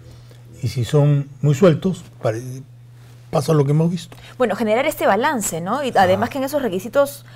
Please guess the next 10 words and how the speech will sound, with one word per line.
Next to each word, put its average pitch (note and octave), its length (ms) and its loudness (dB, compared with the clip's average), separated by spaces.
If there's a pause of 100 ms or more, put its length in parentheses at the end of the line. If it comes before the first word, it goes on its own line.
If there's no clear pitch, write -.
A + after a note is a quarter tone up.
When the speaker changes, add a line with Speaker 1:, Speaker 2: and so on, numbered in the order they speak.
(140)
Speaker 2:
haya B3+ 380 0 (100)
prioridades, G3 640 0
porque F#3+ 340 -6
¿qué C#4 80 -6
es D4 140 -6
lo D4 100 -6
que C#4 80 -6
se A3 100 -8
está B3+ 180 -8
buscando C4 680 -4